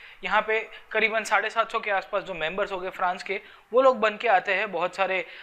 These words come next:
अ, ये लोग इकट्ठे होते हैं, और यहाँ पे इन्होंने decide किया था कि भाई राजा को हटा देना है।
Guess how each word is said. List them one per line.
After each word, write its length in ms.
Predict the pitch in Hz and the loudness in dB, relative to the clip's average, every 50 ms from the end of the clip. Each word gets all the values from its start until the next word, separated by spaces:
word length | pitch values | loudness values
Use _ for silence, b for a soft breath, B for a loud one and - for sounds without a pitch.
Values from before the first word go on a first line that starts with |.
| B B - | B B -2
अ, 200 | 180 175 175 170 175 | 2 2 2 2 4
ये 120 | 185 233 | 2 4
लोग 160 | 254 240 226 | 4 4 2
इकट्ठे 320 | 208 - - 196 190 202 214 | 2 0 0 0 0 0 -4
होते 260 | 190 185 180 175 196 | -2 -4 -4 -4 -4
हैं, 80 | 214 226 | -4 -2
और 180 | 226 233 226 | -4 -4 -4
यहाँ 220 | 226 208 208 247 269 269 | -6 0 0 0 0 0
पे 100 | 269 247 | -2 -2
इन्होंने 260 | 233 233 233 226 220 | -2 -4 -6 -6 -6
decide 300 | 196 175 - 202 202 202 | -6 -2 0 0 0 0
किया 220 | - 208 196 190 | -4 -2 -2 -2
था 180 | 180 - 202 180 185 B B B B B B | 2 2 0 0 0 B B B B B B
कि 80 | - 220 | -4 2
भाई 160 | 190 214 202 | 4 4 4
राजा 260 | 175 160 156 160 180 | 6 4 4 2 0
को 140 | 180 196 185 | -2 -2 -4
हटा 240 | 156 151 - 135 123 | -4 -4 -8 -8 -12
देना 200 | 123 123 120 120 | -12 -16 -18 -18
है। 120 | 120 120 | -20 -20